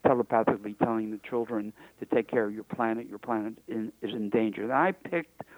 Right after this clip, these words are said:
that particular event to breach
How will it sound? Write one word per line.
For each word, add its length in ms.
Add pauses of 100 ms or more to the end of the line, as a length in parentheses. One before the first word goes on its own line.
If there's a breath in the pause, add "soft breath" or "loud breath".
(260 soft breath)
that 260 (200)
particular 600
event 400 (1400 soft breath)
to 320 (160)
breach 280